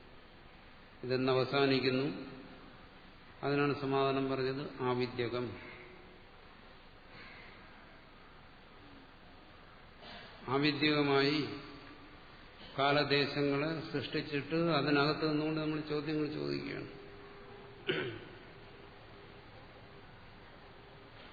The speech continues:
സ്വയം തന്നെ കുരുക്കിട്ടിട്ട് സ്വയം തന്നെ അതിനെ അഴിക്കാൻ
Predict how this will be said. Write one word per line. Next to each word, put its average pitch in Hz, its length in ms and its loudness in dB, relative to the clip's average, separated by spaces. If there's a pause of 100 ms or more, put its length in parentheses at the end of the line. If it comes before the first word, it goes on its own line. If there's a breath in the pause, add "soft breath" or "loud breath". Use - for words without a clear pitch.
(320)
സ്വയം 135 280 4 (100)
തന്നെ 143 280 6 (1500)
കുരുക്കിട്ടിട്ട് 143 680 2 (500)
സ്വയം 147 300 6
തന്നെ 151 200 10
അതിനെ 139 200 6 (160)
അഴിക്കാൻ 135 340 4